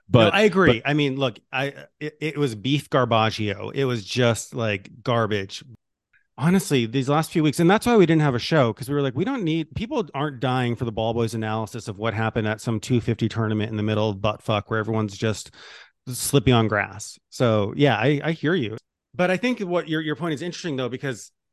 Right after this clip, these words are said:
Speaker 2: what, like, ten, fifteen years ago, men's tennis on grass was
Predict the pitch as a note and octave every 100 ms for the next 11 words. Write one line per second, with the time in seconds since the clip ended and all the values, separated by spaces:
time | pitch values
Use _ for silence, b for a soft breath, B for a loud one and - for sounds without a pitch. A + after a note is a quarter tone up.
0 | _ - C3+ C3+ B2 A2+ G#2+ - C3+ D3
1 | C#3+ D3 - D3 B2 D3+ F3 B2+ A#2 A2
2 | G#2 A2 _ - A#2+ F#3 C4+ A#3+ - C3
3 | A#2 A#2 G#2+ A2 G#2 G2+ A#2 G#2+